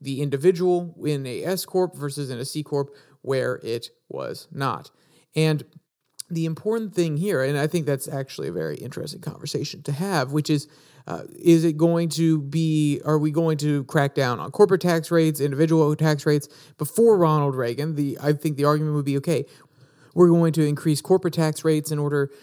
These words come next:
to go after these C Corp companies where these individuals are keeping some of their holdings. And now afterwards, they switch to S Corp because they can still attribute it to themselves individually. And they actually, the tax rate will be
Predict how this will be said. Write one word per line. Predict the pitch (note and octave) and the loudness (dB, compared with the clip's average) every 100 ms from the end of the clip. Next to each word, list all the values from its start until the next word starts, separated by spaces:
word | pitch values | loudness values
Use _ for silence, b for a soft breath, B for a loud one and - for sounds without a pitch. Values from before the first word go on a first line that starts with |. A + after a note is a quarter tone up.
| B | B
to | - E3 D#3 C#3+ - D3+ D3 | 0 2 2 0 -6 -8 2
go | F3 E3 | 4 4
after | D#3 D#3 D#3 | 2 0 -2
these | C#3 C#3+ | -2 -4
C | - A3+ | -4 -6
Corp | - E3+ D3 | 2 2 2
companies | E3 C#3+ C#3 C#3 C#3+ | 0 -2 -2 -4 -4
where | C#3 | -4
these | C3+ C#3 | -4 -2
individuals | C#3+ C#3 C#3+ C#3 C#3 | -2 -2 -2 -4 -6
are | |
keeping | C3+ D#3+ D3 | -6 -4 -4
some | C#3 C#3+ | -6 -6
of | |
their | C3 C#3+ | -4 0
holdings. | F3 E3+ E3 D#3 | 2 2 -2 -4
And | D3+ | -2
now | D3 D#3 D3 | -2 -2 -4
afterwards, | D3 G3+ G#3 C#3 G#2 G#2 D3 - b b | -6 -10 -8 -8 -6 -6 -6 -10 b b
they | D3 D3 | -2 -2
switch | C3+ D#3 - | -2 -4 -4
to | D3 | -4
S | D3 D3+ | -2 -2
Corp | - D#3 E3+ | -2 -2 -2
because | E3+ D#3 D#3+ | -2 0 2
they | C#3+ | 2
can | D3 D3+ | -2 -4
still | - E3 | -2 -4
attribute | D3+ G3+ F#3 D#3 | -2 -4 -2 -2
it | D3 | -2
to | D#3+ | -2
themselves | D3+ C#3 C#3 C3+ | -2 -2 -4 -2
individually. | C#3 E3 F3 D3+ | -2 -2 -2 -4
And | C#3+ | -4
they | C3+ | -4
actually, | D3+ E3 - C#3 | -6 -6 -6 -6
the | C3+ C#3+ | -6 -8
tax | E3 E3 - | -8 -8 -6
rate | D3+ - B B B B | -8 -8 B B B B
will | D#3 D#3 D3 - | 2 4 4 0
be | C#3+ C#3 C3 A#2 C3 | -8 -10 -10 -10 -14